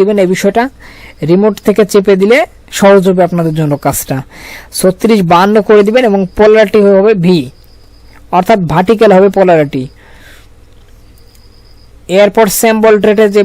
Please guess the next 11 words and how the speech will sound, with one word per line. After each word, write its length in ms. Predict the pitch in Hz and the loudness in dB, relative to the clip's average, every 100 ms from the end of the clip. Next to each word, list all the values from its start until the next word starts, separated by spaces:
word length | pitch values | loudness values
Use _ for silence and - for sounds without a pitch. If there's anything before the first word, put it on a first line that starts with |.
| 196 | 0
বিষয়টা, 280 | - 214 214 | 0 0 0
আপনারা 200 | 190 202 202 | 0 0 -2
এখানে 200 | 208 214 226 - | 0 0 0 0
শুরুতে 320 | 202 202 214 226 240 - - - - | 0 0 0 0 -2 -14 -20 -14 -4
ওয়ান 200 | 165 214 220 - | 0 0 0 -2
টু 100 | 240 190 | 0 2
দিয়ে 160 | 220 254 294 - - - | 2 2 0 -10 -20 -4
তিনটা 280 | 233 226 226 175 | 0 2 0 2
জিরো 160 | 190 170 | 2 2
দিবেন, 220 | 147 135 139 - - - - 170 | 0 -4 -6 -16 -20 -20 -4 0
অর্থাৎ 240 | 190 214 | 2 2